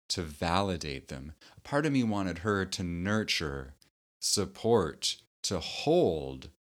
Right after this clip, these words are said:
uh, the vulnerability that I was experiencing that had been awakened, um,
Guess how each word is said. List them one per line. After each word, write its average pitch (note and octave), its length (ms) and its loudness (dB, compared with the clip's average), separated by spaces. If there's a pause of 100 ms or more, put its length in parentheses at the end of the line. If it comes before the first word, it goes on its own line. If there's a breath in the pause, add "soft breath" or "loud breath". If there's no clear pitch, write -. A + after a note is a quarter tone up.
(500)
uh, D2+ 320 0
the F2+ 140 0
vulnerability F#2+ 920 0 (340)
that F#2+ 80 2
I F2 100 4
was D#2 220 0
experiencing D#2+ 960 -2
that D2 140 -6
had E2 200 0
been D#2+ 300 -2 (540 loud breath)
awakened, F2+ 840 0 (460)
um, C#2 600 -4